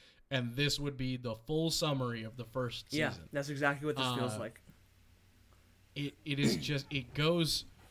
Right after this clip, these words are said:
Speaker 1: so quickly.
Speaker 2: Because they try to tell, like,
Speaker 1: Uh,
Speaker 2: one, it's 'cause, like you said, they try to tell the entire season of info in twenty minutes.
Speaker 1: Right.
Speaker 2: Usually that works because you've seen season one. Only in this case, there is no
Speaker 1: <laughs>
Speaker 2: season one. Th-,
Speaker 1: There is
Speaker 2: like,
Speaker 1: no
Speaker 2: this is
Speaker 1: season
Speaker 2: it.
Speaker 1: one.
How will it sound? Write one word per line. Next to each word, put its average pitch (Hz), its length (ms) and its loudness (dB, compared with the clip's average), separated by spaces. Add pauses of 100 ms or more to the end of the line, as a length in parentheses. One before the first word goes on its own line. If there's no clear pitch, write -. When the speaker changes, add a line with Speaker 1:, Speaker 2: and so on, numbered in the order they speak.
(140)
Speaker 1:
so - 480 0
quickly. 190 540 0
Speaker 2:
Because 254 200 4
they 233 100 2
try 240 220 4
to 226 80 -2
tell, 208 280 0
like, 139 260 4
Speaker 1:
Uh, - 20 -8
Speaker 2:
one, 175 200 -2 (360)
it's 175 180 -8
'cause, 190 260 -4
like 202 80 0
you 196 60 -6
said, 196 120 -6
they 190 80 -2
try 185 160 0
to 185 60 -8
tell 190 120 -2
the 175 60 -2
entire 175 480 -2
season 156 320 -6
of 139 80 -2
info 143 480 -4 (220)
in 160 100 -6
twenty 160 320 -4
minutes. 147 560 -4
Speaker 1:
Right. 135 220 -4
Speaker 2:
Usually 208 380 4
that 175 220 0
works 185 340 0
because 160 340 -6
you've 143 220 -6
seen 185 580 -2
season 147 480 -4
one. 139 340 0
Only 147 160 -2
in 151 80 -2
this 180 160 0
case, 143 320 -6 (300)
there 156 240 2
is 185 260 8
no 185 160 8
Speaker 1:
<laughs> - 0 -
Speaker 2:
season 170 520 2
one. 180 340 8 (280)
Th-, 202 140 10
Speaker 1:
There 139 80 2
is 135 60 0
Speaker 2:
like, 185 180 8
Speaker 1:
no 156 140 4
Speaker 2:
this 220 200 10
is 202 140 4
Speaker 1:
season 175 280 6
Speaker 2:
it. 117 40 -6
Speaker 1:
one. 113 200 -6